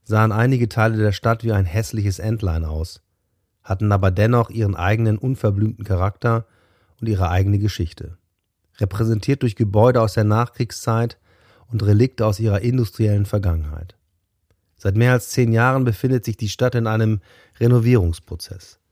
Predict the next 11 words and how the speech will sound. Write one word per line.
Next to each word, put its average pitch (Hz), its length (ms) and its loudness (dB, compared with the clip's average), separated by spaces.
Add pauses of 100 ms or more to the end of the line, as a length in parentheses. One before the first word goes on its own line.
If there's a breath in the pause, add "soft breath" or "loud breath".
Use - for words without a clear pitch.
(380)
der 98 100 0
sowohl 110 360 2
ihr 110 300 -2
Aussehen 127 580 0
als 113 240 -4
auch 117 160 -4
ihr 120 120 0
soziales 113 760 0
Gewebe 107 640 2
tiefgreifend 98 720 -4
verändert. 82 540 -8